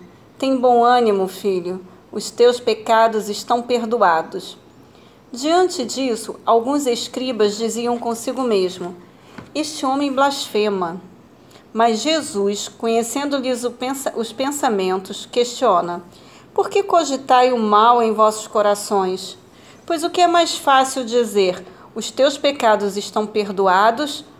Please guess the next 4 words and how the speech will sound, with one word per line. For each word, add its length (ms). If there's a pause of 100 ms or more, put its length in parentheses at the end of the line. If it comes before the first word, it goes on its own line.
(260)
ou 440
'Levanta-te 1040
e 120
anda'?" 540